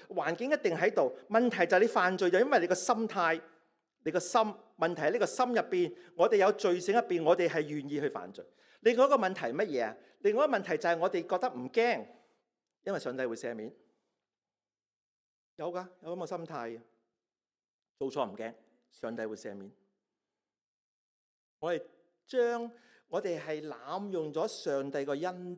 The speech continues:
典啊！我哋降低咗上帝嘅恩典嘅價值。有德國嘅神學家叫 Bonhoeffer，潘霍華，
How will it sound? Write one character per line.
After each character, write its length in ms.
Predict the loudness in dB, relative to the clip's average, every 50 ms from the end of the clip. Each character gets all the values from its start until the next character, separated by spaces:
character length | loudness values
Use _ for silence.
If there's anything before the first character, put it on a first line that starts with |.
| -14 -14
典 420 | -16 -14 -12 -14 -14 -12 -12 -12
啊！ 120 | -12 -14 -16 _ _ _ _ _ _ _ _ _ _ _ _ _ -14
我 80 | -14 -12
哋 60 | -12 -12 _
降 400 | -6 -2 -2 -2 -2 -4 -6 -4
低 200 | -4 -2 -2 -2
咗 60 | -4
上 340 | -6 -8 -8 -6 -6 -6 -4
帝 80 | -4
嘅 160 | -4 -4 -4
恩 240 | -4 -6 -8 -8 -10
典 200 | -10 -8 -8 -8
嘅 140 | -8 -10 -10 -10 -16 _ -12
價 360 | -12 -12 -10 -12 -12 -14 -14 -16
值。 160 | _ -20 -20 _ _ _ _ _ _ _ _ _ _ _ _ _ _ _ _ _ -14
有 60 | -8
德 100 | -8 -4
國 160 | -4 -4 -6
嘅 40 | -4
神 140 | -6 -8 -8
學 140 | -10 -10 -6
家 240 | -4 -4 -4 -4 -6 -10 _ _ _
叫 80 | -12 -10
Bonhoeffer， 560 | -4 -4 -4 -4 -2 -6 -8 -8 -10 -18 -18 -18 _ _ _ _ _
潘 180 | _ -6 -6 -4
霍 160 | -2 -4 -4
華， 220 | -4 -8 -12 -14